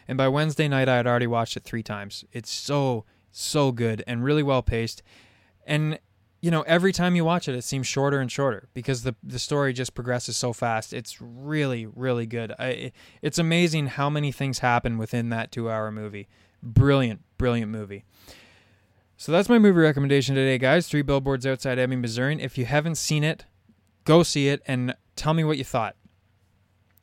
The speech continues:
Now, today's topic, I've been thinking about it for a while, and it's a list that I wish I had looked at before I started my adventure into classic films.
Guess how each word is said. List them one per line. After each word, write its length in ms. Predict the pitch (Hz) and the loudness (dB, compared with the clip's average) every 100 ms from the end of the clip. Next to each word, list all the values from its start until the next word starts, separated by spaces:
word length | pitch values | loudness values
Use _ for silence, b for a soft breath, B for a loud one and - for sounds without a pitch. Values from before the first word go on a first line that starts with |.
| - | -4
Now, 320 | 170 185 180 b b b b b b _ _ _ _ _ - | 2 4 4 b b b b b b _ _ _ _ _ -2
today's 260 | 185 247 | 2 2
topic, 300 | - 123 120 - _ _ _ _ _ _ _ _ - _ - | 2 0 0 -6 _ _ _ _ _ _ _ _ -20 _ -8
I've 60 | |
been 100 | 147 | -6
thinking 220 | 131 190 | -2 0
about 180 | 214 202 | 2 2
it 80 | 190 | 0
for 100 | 180 | 0
a 80 | 160 | 0
while, 360 | 127 120 123 - | 0 0 -2 -2
and 300 | 143 151 156 _ _ _ _ _ _ _ _ _ _ | -4 -6 -8 _ _ _ _ _ _ _ _ _ _
it's 180 | 190 185 | -4 0
a 60 | 190 | 0
list 280 | 214 247 - | 2 0 0
that 120 | 170 | 2
I 220 | 165 170 | 4 2
wish 360 | 151 151 147 - | 2 -2 -2 -4
I 160 | 139 139 | -4 -2
had 160 | 139 | -2
looked 340 | 127 139 - 127 | -2 -4 -4 -2
at 360 | 113 110 - - - _ _ _ _ _ _ | -2 -4 -8 -18 -20 _ _ _ _ _ _
before 440 | - 127 - 147 151 | -4 -2 -2 2 2
I 100 | 135 | 2
started 520 | - 139 131 131 120 | 0 0 0 0 -2
my 340 | 123 123 117 - b b - | -4 -2 -4 -8 b b -8
adventure 640 | 131 117 135 143 - 127 | -6 -2 0 0 0 0
into 320 | 120 131 120 | 0 -4 -6
classic 420 | - 123 - 113 | 0 0 0 -8
films. 440 | - 113 98 - | -8 -10 -10 -14